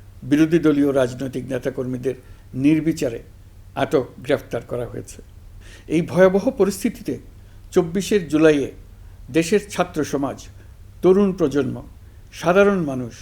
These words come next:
সবাই একত্রিত হয় এক নতুন দিনের প্রত্যাশায়। সমস্বরে তারা বলে ওঠে, "এবার ফ্যাসিবাদকে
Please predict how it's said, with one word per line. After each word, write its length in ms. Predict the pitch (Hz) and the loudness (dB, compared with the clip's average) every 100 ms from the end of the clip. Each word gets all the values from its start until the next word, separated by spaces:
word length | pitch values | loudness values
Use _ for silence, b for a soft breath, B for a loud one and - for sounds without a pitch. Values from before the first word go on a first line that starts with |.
| - - b b | -20 -20 b b
সবাই 380 | - 151 170 143 | 0 4 6 4
একত্রিত 460 | 120 143 - 127 | 0 -6 -8 -8
হয় 220 | 127 120 - - - - - | -8 -8 -14 -20 -20 -20 -10
এক 120 | 131 151 | -8 -4
নতুন 380 | 165 143 151 131 | -2 0 0 -2
দিনের 260 | 123 123 123 | -4 -8 -10
প্রত্যাশায়। 520 | - - - 131 - - - - - - - - - - | -12 -12 -12 -12 -14 -20 -20 -20 -20 -20 -20 -20 -20 -12
সমস্বরে 560 | - 151 139 - 147 139 | -4 -2 0 2 2 2
তারা 200 | 139 135 | -2 -2
বলে 220 | 127 127 | -2 -2
ওঠে, 320 | 127 - 127 - - - - - - - - - | -2 -4 -8 -10 -20 -20 -20 -20 -20 -20 -14 -4
"এবার 240 | 131 135 - | -2 -2 -4
ফ্যাসিবাদকে 560 | - - 131 123 - | -10 -10 -10 -10 -12